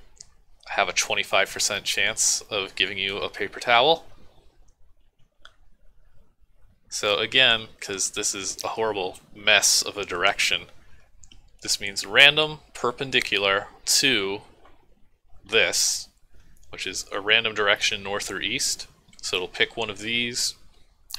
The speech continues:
then it'll pick a direction randomly perpendicular to it. So effectively, you get a one in four chance. Well,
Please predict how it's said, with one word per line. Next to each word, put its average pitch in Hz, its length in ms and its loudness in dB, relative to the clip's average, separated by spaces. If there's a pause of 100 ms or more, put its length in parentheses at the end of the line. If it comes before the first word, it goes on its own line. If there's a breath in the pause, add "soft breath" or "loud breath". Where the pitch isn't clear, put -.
(100)
then 98 120 -4
it'll 95 160 -8
pick - 240 -4
a 98 120 -6
direction 95 520 -6
randomly 104 380 -2
perpendicular 110 680 -2
to 131 240 -2
it. 127 120 0 (480 soft breath)
So 95 220 -2
effectively, 117 720 0 (360)
you 101 120 -14
get 98 140 0
a 95 40 0
one 95 240 -4
in 101 100 -6
four 98 260 -4
chance. - 800 -2
Well, 95 240 2